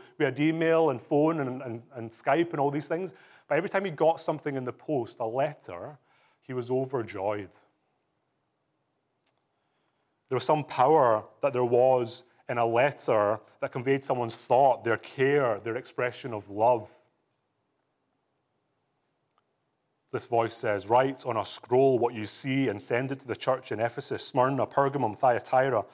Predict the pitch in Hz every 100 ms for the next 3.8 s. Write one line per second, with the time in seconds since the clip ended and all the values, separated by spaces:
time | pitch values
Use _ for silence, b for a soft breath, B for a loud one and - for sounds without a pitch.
0 | B - - 139 147 123 - 143 120 113
1 | 127 - 131 120 110 110 113 107 - 98
2 | 98 - _ _ _ _ 139 - 147 135
3 | b b - 151 175 170 139